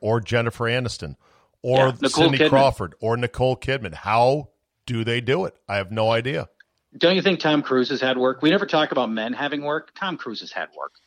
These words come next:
Speaker 2: He
Speaker 1: Yeah.
Speaker 2: has to have.
Speaker 1: Oh, yeah.
Speaker 2: Another guy, he,
Speaker 1: Cougar
Speaker 2: he looks like he's thirty.
Speaker 1: Cougar Town. Cougar
Speaker 2: Cougar
Speaker 1: Town was the
Speaker 2: Town.
Speaker 1: show
Speaker 2: Oh,
Speaker 1: that she
Speaker 2: God.
Speaker 1: did.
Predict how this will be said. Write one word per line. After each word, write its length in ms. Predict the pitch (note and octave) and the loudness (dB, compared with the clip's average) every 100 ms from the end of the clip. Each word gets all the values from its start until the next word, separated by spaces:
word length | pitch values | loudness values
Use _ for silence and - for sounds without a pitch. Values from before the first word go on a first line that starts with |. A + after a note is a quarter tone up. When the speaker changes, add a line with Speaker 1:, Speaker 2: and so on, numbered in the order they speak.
| _ _ _ | _ _ _
Speaker 2:
He 100 | - | 0
Speaker 1:
Yeah. 60 | B3 | 0
Speaker 2:
has 340 | - F#3 - | 0 -4 -6
to 160 | - B2+ | -8 -8
have. 260 | G2+ E2 - _ _ - | -6 -10 -12 _ _ -4
Speaker 1:
Oh, 120 | A#2 | 2
yeah. 100 | A#2 | 4
Speaker 2:
Another 220 | F#3 A#3+ | 4 4
guy, 220 | A#3 B2 - | 2 0 -6
he, 140 | - - | -16 0
Speaker 1:
Cougar 280 | F#3 G#3 C4 | 4 6 6
Speaker 2:
he 60 | B3 | 4
looks 160 | C4+ | 2
like 120 | A3 G3+ | -2 -4
he's 160 | F#3 | -6
thirty. 500 | - - G3+ - - _ | -8 -4 -4 -4 -12 _
Speaker 1:
Cougar 280 | - D3+ C3+ | -2 -2 0
Town. 320 | B2 G#2+ F2+ D#2+ _ _ _ _ _ _ _ _ _ _ _ _ - | -2 -4 -6 -10 _ _ _ _ _ _ _ _ _ _ _ _ -4
Cougar 240 | D#3 C#3 | -2 0
Speaker 2:
Cougar 60 | A2 | 2
Speaker 1:
Town 260 | C3 B2 | 2 2
was 100 | A2+ G#2+ | 0 -2
the 40 | |
Speaker 2:
Town. 80 | G#2 | -4
Speaker 1:
show 260 | G2+ A#2 | -2 2
Speaker 2:
Oh, 100 | B2+ C3+ | 2 2
Speaker 1:
that 80 | - | 0
she 140 | G#2+ | -6
Speaker 2:
God. 380 | G2+ F#2+ G2+ | -6 -4 -4
Speaker 1:
did. 60 | F#2 | -8